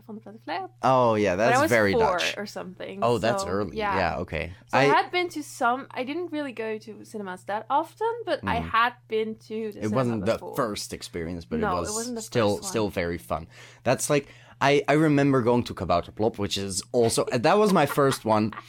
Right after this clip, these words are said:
Speaker 1: <laughs>
Speaker 2: which was also very, very Dutch. And, uh, but,
Speaker 1: I went
Speaker 2: but
Speaker 1: to, like
Speaker 2: at, at the age of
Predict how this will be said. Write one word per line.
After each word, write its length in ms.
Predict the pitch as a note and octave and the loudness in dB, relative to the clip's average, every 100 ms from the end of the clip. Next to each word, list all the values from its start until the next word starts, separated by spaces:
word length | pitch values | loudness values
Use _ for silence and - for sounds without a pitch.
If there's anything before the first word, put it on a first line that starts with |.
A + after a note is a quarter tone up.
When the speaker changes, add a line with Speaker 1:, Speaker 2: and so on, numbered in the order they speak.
| - - | -20 -20
Speaker 1:
<laughs> 360 | - - - - | -20 -20 -20 0
Speaker 2:
which 180 | F#3+ | 4
was 140 | C4 D4+ | 4 6
also 360 | C#4+ C#4 B3 G#3+ | 6 6 4 4
very, 400 | G#3+ D#3+ C#3 A2 | 4 6 4 4
very 320 | G#2 G#2 G2 | 2 2 2
Dutch. 380 | F#2+ F#2+ - - | 2 2 0 -2
And, 360 | G#2+ A2 A2 G#2+ | 0 0 0 -2
uh, 720 | G2 A2+ A#2 A#2 A#2 A2 F#2 G#2 - - C#3+ - - - - - | -4 2 4 4 4 2 0 -10 -14 -16 -18 -18 -20 -20 -20 -16
but, 240 | B2 A#2+ B2 | -6 0 0
Speaker 1:
I 100 | B3 | 0
went 120 | - | 2
Speaker 2:
but 100 | D3 F#4 | 2 0
Speaker 1:
to, 140 | F#4 | -4
like 220 | D4 C4 B3+ | -4 0 2
Speaker 2:
at, 180 | D#3 - - | 0 -2 0
at 200 | C#3 - - | 0 0 -4
the 160 | B2+ A#2+ | -2 0
age 200 | C3 | 0
of 100 | A#2 | 0